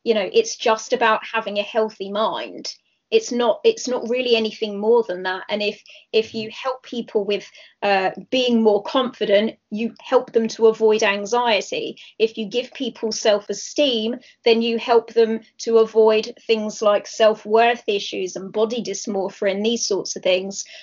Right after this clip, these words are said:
Um, so he was like, "You have to start talking about mental health." And it's kind of snowballed, I guess, since then. You know, I think we were probably all in agreement that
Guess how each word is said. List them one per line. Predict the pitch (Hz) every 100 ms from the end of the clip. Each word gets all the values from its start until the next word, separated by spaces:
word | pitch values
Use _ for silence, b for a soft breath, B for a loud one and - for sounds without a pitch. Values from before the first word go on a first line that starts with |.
| B
Um, | 202 208 208 208 _ _ _ _ _ _
so | 277 254 240
he | 262
was | 247 247
like, | 240 214
"You | 240 233
have | - 254 -
to | 220
start | - - 208 196 -
talking | - 226 226 214
about | 185 196 196 202
mental | 185 - 208
health." | 226 160 - 202 - - B B B B B
And | - 247 247 247 240 240 240 - - _ _ _ _ _ _ _ _ -
it's | 262 -
kind | - - - 285 302 285
of | 269
snowballed, | - - - 226 226 240 226 254 254
I | 240 226
guess, | 226 226 233 - - -
since | - - 226 220 -
then. | 208 208 220 226 -
You | 214
know, | 208 220 220
I | 214
think | 214 - 240 214 -
we | 233 226 220 214 b b b b b _
were | 233 240
probably | - 262 247 233 240
all | 226
in | 233
agreement | 226 - 214 208 208 -
that | 214 -